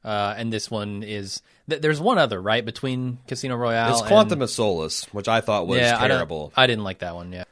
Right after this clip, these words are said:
Speaker 2: All right, so, so I think the best of the Craig ones is Skyfall, and Casino Royale is about that good. And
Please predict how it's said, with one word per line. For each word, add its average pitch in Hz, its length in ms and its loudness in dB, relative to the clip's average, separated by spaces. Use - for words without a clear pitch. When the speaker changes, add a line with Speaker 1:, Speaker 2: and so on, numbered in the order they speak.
Speaker 2:
All 165 80 8
right, 139 160 6
so, 151 200 0
so - 160 -2
I 208 100 6
think 233 160 2
the 160 60 -2
best 135 340 2
of 113 140 -2
the 104 320 0
Craig 104 280 -2
ones 98 400 -4
is 90 600 -6
Skyfall, 107 960 2
and 95 180 -6
Casino 147 360 -4
Royale 107 400 4
is 90 60 -8
about 92 400 -2
that 82 260 -4
good. 76 380 -10
And 80 100 -16